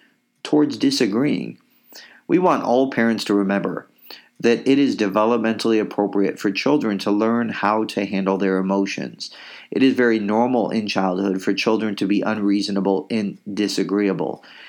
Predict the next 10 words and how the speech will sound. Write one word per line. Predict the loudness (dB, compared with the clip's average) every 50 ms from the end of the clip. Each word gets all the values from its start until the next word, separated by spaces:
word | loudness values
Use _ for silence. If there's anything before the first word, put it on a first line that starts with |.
| -18 -4
It | 0 2 2
is | 4 4 2 2
our | 2 4 2
job | 2 2 2 2 2 0 0
to | 0 -2
teach | -2 0 0 0 0 0 -2 -2
them | -2 0 0 -2 -4
through | -2 0 0 2 2
this | 2 0 -2 -2
time | -2 -2 -2 0 0 -2 -4 -6